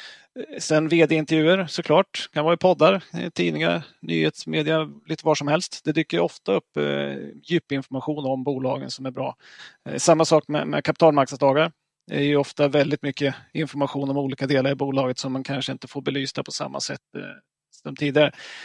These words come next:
Här är ju, har det blivit en jäkla stor förbättring de senaste åren, för nu kan du ju följa väldigt mycket sånt via webben och inspelat material och så.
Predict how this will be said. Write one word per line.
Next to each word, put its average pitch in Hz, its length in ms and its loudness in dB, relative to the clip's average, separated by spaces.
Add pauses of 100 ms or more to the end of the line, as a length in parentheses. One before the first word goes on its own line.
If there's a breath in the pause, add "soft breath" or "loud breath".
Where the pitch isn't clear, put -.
(120)
Här 147 200 6
är 202 60 8
ju, 156 360 4
har 147 120 0
det 147 60 4
blivit 139 180 0
en 139 40 2 (100)
jäkla 175 320 2
stor 151 140 2
förbättring 139 400 0
de 135 120 -2
senaste 139 400 -4
åren, 139 200 0
för 139 160 -4
nu 139 180 -4
kan 160 180 -2
du 175 60 -6
ju 156 40 -4
följa 139 320 -2
väldigt 135 280 -4
mycket - 200 -8
sånt 139 240 -10
via 139 120 -2
webben 143 420 -2
och 147 160 -8
inspelat 139 460 -6
material 156 440 2
och 165 80 -4
så. 135 160 -10